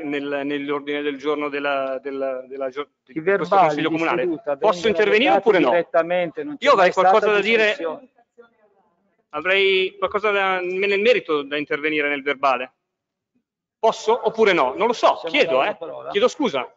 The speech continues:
Speaker 1: Non
Speaker 2: Prego.
Speaker 1: Ha, ha ragione il Presidente quando dice che non si è mai intervenuti. Eh, chiedo se è possibile, eh,
Speaker 2: Allora, lei mi chiede se è possibile perché ha da, mm, formulare qualche cosa in merito al verbale.
Speaker 1: Al verbale, sì,
Speaker 2: Ah,
Speaker 1: sì, sì, sì,
Speaker 2: perfetto.
Speaker 1: sto parlando del verbale.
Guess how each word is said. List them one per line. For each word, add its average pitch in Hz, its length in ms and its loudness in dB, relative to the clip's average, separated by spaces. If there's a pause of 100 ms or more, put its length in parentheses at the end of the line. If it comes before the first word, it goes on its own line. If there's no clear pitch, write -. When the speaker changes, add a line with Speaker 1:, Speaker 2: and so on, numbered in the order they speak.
Speaker 1:
Non 180 260 -10 (220)
Speaker 2:
Prego. 214 440 4 (400)
Speaker 1:
Ha, 139 240 -2
ha 185 120 6
ragione 202 360 8
il 170 60 4
Presidente 170 480 6
quando 160 180 6
dice 180 180 4
che 156 80 4
non 160 160 6
si - 140 2
è 156 40 6
mai 160 240 6
intervenuti. 151 800 2 (220)
Eh, 127 640 4 (140)
chiedo 208 320 6
se - 200 4
è 160 100 4
possibile, 202 840 0 (500)
eh, 143 100 -2
Speaker 2:
Allora, 127 1500 -2
lei 185 180 4
mi 185 120 6
chiede 165 400 6
se 156 160 2
è - 40 2
possibile 196 540 6
perché 160 320 4
ha 165 80 8
da, 143 440 2 (260)
mm, 147 160 0
formulare 180 840 6
qualche 175 340 4
cosa 202 280 6
in 175 100 6
merito 196 360 6
al 180 100 6
verbale. 160 420 6
Speaker 1:
Al 135 40 0
verbale, 185 380 4
sì, - 120 -6
Speaker 2:
Ah, - 100 4
Speaker 1:
sì, - 0 -
sì, 311 60 6
sì, 254 80 2
Speaker 2:
perfetto. 202 240 4
Speaker 1:
sto 180 140 0
parlando 233 300 4
del 220 160 6
verbale. 135 520 2